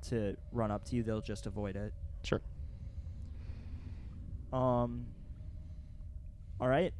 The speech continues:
Speaker 1: and then the top of the round, there is one ghoul left <laughs> alive in this group. Um, does he,
Speaker 2: Beautiful.
Speaker 1: does he take damage at the start or end of his
Speaker 2: It
Speaker 1: turn?
Speaker 2: is only at the end if they end their turn in this five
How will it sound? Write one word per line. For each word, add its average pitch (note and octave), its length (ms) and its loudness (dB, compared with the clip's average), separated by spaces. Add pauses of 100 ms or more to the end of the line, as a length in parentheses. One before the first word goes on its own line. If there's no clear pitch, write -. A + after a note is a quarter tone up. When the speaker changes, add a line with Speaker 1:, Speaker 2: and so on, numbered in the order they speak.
(120)
Speaker 1:
and C3 140 4
then C3 80 6
the C3 80 4
top C3 240 6
of - 20 4
the B2+ 80 8
round, B2 220 8
there C3 80 10
is C3 120 6
one C#3 340 8
ghoul D3 280 10
left B2+ 220 6
<laughs> - 0 -
alive F#3 1160 10
in D3+ 160 6
this D#3 280 8
group. D3 340 12 (400)
Um, C3 300 10
does C#3+ 160 8
he, G#2 100 12
Speaker 2:
Beautiful. E2 260 10 (520)
Speaker 1:
does A#2+ 300 6 (360)
he C3+ 80 0
take A#2+ 220 4
damage B2 340 6
at A#2+ 120 6
the A2+ 60 4
start B2+ 320 10
or B2+ 120 8
end B2 100 4
of B2+ 80 2
his C3+ 120 0
Speaker 2:
It - 20 -4
Speaker 1:
turn? C#3 140 10
Speaker 2:
is A2 100 8
only A#2 320 10
at G#2+ 80 6
the G2+ 120 8
end F2+ 280 4
if F#2+ 200 0
they G2 120 6
end G#2 260 4
their G2+ 80 8
turn G2 260 4
in F#2+ 120 0
this F#2+ 160 2
five F#2 340 4